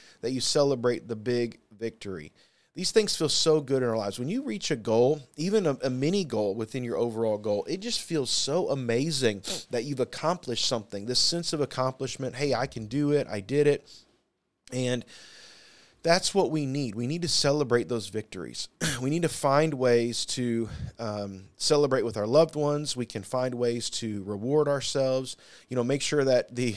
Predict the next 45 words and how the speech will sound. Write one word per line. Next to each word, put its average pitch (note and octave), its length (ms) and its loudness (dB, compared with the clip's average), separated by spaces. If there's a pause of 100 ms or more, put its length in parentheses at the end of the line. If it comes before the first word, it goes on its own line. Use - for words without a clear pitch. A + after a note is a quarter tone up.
<laughs> - 60 -12
reward B2 600 0
is, A2+ 420 -4 (1080)
uh, A2 200 0
appropriate A#2 720 -2
to A#2 180 -6
what A2+ 160 0
you're A2+ 80 -4
trying A2 240 -6
to A2 60 -6
do. A2 140 -4
Don't A#2 240 -4
say, A#2 340 0 (400)
"Hey, C#3 120 -2
I'm C3 120 2
on B2 100 4
a A#2+ 40 -4
health C3 240 -2
journey, A2+ 340 -2
so A2+ 160 -2
if G2+ 120 -4
I A2+ 320 0 (420)
reach C#3 280 -2
this D3+ 220 0
goal, B2+ 280 4
then A#2+ 140 -2
I'm B2 100 -2
gonna A#2 160 -2
go A#2 480 0 (520)
eat C3 160 -8
a A2+ 40 -6
big A2+ 380 -2
cake A#2 320 -4
or G#2 100 -6
something." G#2+ 480 -6
<laughs> - 0 -
You A2+ 80 -2
know, F2+ 140 -8
don't, - 340 -4 (140)
don't B2+ 220 -4
make A#2+ 240 -6
that, A#2+ 340 -2 (100)
uh, G#2 260 -6 (480)
your, A2 420 -4
uh, G#2 200 -8